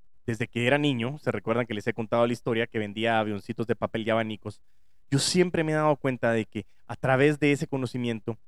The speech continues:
ese relacionamiento, me dicen, "Ah, es que vos es bien fácil que te desenvolvas con la gente, ¿va vos?".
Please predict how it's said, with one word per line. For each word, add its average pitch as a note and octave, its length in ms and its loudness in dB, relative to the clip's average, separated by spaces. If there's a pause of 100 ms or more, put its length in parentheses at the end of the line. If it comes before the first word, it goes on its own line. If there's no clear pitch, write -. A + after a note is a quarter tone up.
(140)
ese B2 180 0
relacionamiento, A#2+ 960 2
me B2+ 120 -2
dicen, B2 340 -2
"Ah, E3 160 -4
es - 120 -6
que - 140 -6
vos A4+ 200 2
es A4+ 160 2
bien G4+ 180 2
fácil D3+ 320 2
que D3+ 100 2
te - 160 0
desenvolvas A2+ 600 0
con B2+ 200 0
la G2 80 -6
gente, F#3+ 380 0
¿va G#2 280 -6
vos?". A#3+ 260 0